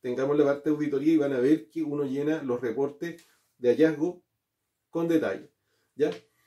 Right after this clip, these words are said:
Ahora, por el otro lado, cuando hablamos del procedimiento de investigación de incidentes, yo le dije, no existe una obligación,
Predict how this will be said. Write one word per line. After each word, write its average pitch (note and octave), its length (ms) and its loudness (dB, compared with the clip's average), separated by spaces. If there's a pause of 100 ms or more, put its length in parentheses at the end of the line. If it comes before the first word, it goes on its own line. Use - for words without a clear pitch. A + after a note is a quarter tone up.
(360)
Ahora, D#3 260 6
por D3+ 120 4
el F3 100 8
otro G#3 180 6
lado, E3+ 300 2
cuando C3+ 320 0
hablamos F3+ 420 2
del E3+ 400 4
procedimiento C#3+ 520 0
de F3 80 2
investigación D#3 520 0
de F3 60 -2
incidentes, D#3+ 480 0
yo E3+ 100 2
le F3+ 80 4
dije, E3+ 160 -2
no D#3+ 140 6
existe G#3+ 360 0
una G#3 120 4
obligación, G3 600 -2